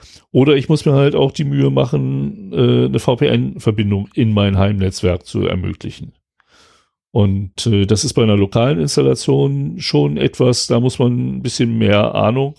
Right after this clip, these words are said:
haben von der ganzen Thematik und auch gewillt sein, sich mit der Technik zu beschäftigen, die dazugehört.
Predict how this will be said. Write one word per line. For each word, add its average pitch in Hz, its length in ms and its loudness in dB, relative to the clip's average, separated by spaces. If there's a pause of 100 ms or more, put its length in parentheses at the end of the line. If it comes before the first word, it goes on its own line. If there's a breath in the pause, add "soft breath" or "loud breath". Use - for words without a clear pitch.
haben 151 440 0
von 151 160 -4
der 143 100 0
ganzen 143 360 -4
Thematik 139 640 -2 (380 loud breath)
und 135 120 0
auch 117 200 0
gewillt 107 400 2
sein, 117 240 4
sich 117 160 -2
mit 113 100 0
der 104 120 0
Technik - 360 -4
zu - 80 -10
beschäftigen, - 560 -2
die 117 100 -4
dazugehört. 127 800 0